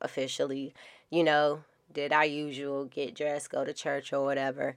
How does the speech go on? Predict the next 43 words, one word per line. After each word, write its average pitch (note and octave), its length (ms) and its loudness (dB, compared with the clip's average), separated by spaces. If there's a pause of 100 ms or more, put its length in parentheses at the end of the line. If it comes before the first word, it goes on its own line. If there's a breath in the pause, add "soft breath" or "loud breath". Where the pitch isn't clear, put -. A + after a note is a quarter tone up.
And F#3+ 720 12 (120)
it F#3+ 80 8
was, G#3+ 260 6
like, E3+ 680 6 (100)
right E3 360 6 (140)
after, D3+ 880 4
it G#3 100 10
was G3 200 8
right, D3 420 6
was E3 200 4
it - 80 -4
right B3 180 -2
before - 480 -6
the B3 80 -6
service? C4 800 -6 (400)
I E3+ 80 6
can't - 300 4
remember. F#3 600 6 (380 soft breath)
I D#3+ 80 8
think A3 260 10
it F#3+ 100 8
was G3 180 4
either E3+ 200 6
right D#3 280 10
before F3+ 340 8
the E3+ 120 8
service D#3+ 520 6
or, D3 80 2
like, D3 340 0
the F3 120 2
day D3+ 560 0
before C#3 1120 0
or - 220 0
earlier D#3+ 400 6
in C#3+ 140 0
the C#3 120 0
week. D3+ 260 -2
My B2+ 120 0
mom C3+ 260 -2
had C#3+ 240 -4
told C#3 240 0
me, C3+ 140 -4
like, C3+ 260 -4